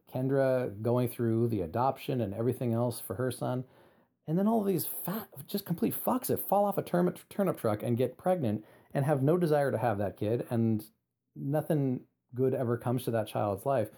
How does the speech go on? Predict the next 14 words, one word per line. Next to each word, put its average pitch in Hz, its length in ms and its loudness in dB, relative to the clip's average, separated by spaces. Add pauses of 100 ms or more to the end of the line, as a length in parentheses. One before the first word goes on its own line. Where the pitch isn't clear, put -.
(240)
I - 20 -6
mean, 151 160 -2 (180)
obviously, 151 460 0
isn't 113 180 0
it 104 140 -2
better 117 340 0
that, 101 460 -4
that 104 200 -4
those 123 360 2
like 110 320 -2
you 113 220 4
and 120 120 0
Kendra 110 340 0
who 101 260 0